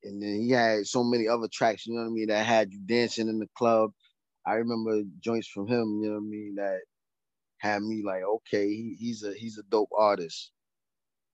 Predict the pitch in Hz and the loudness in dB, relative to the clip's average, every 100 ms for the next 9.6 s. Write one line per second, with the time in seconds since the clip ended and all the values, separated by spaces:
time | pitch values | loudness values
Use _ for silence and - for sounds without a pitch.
0 | _ 92 95 117 120 107 113 127 123 127 | _ -10 2 6 8 6 2 0 0 2
1 | 135 135 123 120 117 123 113 101 - 147 | 4 4 2 0 4 6 6 4 0 4
2 | 139 131 123 120 - 123 131 123 120 113 | 6 6 4 0 -2 -2 -2 -4 -6 -8
3 | 117 - - 135 131 - 139 135 90 117 | -10 -4 6 6 6 6 8 8 6 4
4 | 110 110 110 113 104 - 131 127 117 107 | 4 0 -6 -6 -6 0 2 4 2 0
5 | 101 120 123 110 104 127 104 - _ _ | -2 2 2 2 4 4 4 -2 _ _
6 | _ _ _ - 104 110 117 113 123 117 | _ _ _ -4 0 2 0 0 0 0
7 | 113 110 101 - 117 107 92 _ _ - | 0 -2 -6 -4 -2 -2 -6 _ _ 4
8 | 123 143 147 143 131 113 143 147 135 - | 8 10 10 8 4 4 6 6 4 2
9 | 151 143 135 139 131 - | 6 8 8 6 4 -2